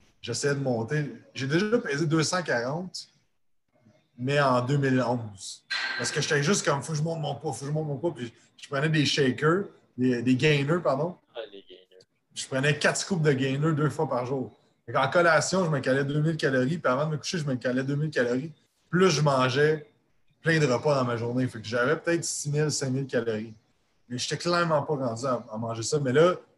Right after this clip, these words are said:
Speaker 1: je prenais du poids, mais j'étais juste super, j'avais de la misère à monter des marches, puis j'étais essoufflé parce que j'étais, j'étais en train de devenir gras.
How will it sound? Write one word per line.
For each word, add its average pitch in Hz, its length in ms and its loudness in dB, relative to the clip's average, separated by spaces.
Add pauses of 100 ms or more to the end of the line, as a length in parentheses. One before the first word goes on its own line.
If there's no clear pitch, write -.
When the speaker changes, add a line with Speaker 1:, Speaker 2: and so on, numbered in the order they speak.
(140)
Speaker 1:
je - 100 -20
prenais 143 220 -2
du 123 100 -6
poids, 196 200 2
mais 190 100 4
j'étais 127 220 0
juste 151 180 0
super, 147 560 2
j'avais 120 140 -4
de 123 40 -4
la 123 60 -2
misère 135 160 4
à 156 40 4
monter 143 240 -2
des 123 160 -4
marches, 135 260 -6
puis 117 100 -16
j'étais - 140 -12
essoufflé 139 340 -8
parce 107 200 -8
que 107 160 -12
j'étais, 107 340 -12
j'étais 110 320 -12
en 110 160 -10
train 113 200 -14
de 120 60 -6
devenir 113 360 -6
gras. 139 320 -6